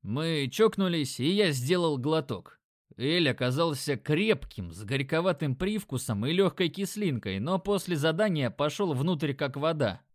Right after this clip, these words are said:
Внутри приятно согрело, а Димон пустился в воспоминания. «Видали, как я тому первому сразу в грудь зарядил, а? Бац, и всё!»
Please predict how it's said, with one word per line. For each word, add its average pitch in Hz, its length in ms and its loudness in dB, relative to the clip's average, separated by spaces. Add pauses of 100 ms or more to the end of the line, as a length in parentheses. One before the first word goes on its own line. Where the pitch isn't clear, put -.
(160)
Внутри 156 540 0
приятно 151 480 0
согрело, 151 680 0
а 120 80 2
Димон 160 460 0
пустился 180 680 0
в 135 100 0
воспоминания. 117 1040 -2 (240)
«Видали, 185 560 4
как - 260 -2
я 202 180 4
тому 220 320 2
первому 185 540 2
сразу 196 360 0
в 185 60 -2
грудь 226 300 2
зарядил, 208 440 0
а? 233 260 0 (100)
Бац, 262 560 6
и 269 160 -2
всё!» 208 500 0